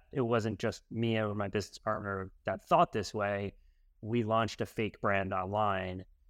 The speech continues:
driving traffic to this landing page. And at checkout, it would say, "Oops, we're not ready yet, but if you leave your information and answer some questions,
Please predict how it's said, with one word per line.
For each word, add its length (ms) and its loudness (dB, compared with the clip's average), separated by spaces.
driving 540 2
traffic 560 0
to 100 -14
this 240 -6
landing 340 0
page. 680 -6
And 480 -2
at 140 -6
checkout, 640 2
it 80 -6
would 160 -4
say, 180 -4
"Oops, 460 -2
we're 80 2
not 200 4
ready 220 4
yet, 400 4
but 80 -2
if 180 -4
you 120 -4
leave 200 -2
your 140 0
information 840 0
and 280 -6
answer 240 -8
some 180 -4
questions, 720 0